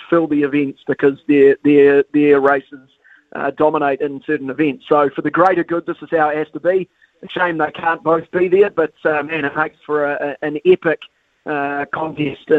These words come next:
in the making on, uh, on Thursday, absolutely, and we'll be down there, uh, for that,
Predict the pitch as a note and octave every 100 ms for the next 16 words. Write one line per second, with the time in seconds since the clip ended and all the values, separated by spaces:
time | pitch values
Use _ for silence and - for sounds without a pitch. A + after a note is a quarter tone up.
0 | C#3+ D3 C#3+ C#3+ D3 C#3+ C#3 C3 C3 C3+
1 | C3 C3 C#3 C3+ C3+ C#3 C#3+ C#3 B2+ C3
2 | - C3+ C3+ B2+ B2+ B2+ C3+ C3+ C#3 C3+
3 | C3 - - - - D3 D3 - D3+ E3